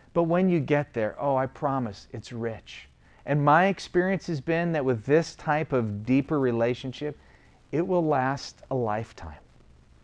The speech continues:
Now, I realize this is a lot of information to take in. And don't be too nervous about all of this. True relational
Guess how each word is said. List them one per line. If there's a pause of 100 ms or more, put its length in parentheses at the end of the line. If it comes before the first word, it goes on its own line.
(400)
Now, (500)
I
realize
this
is
a
lot
of
information
to
take
in. (440)
And
don't
be
too
nervous
about
all
of
this.
True
relational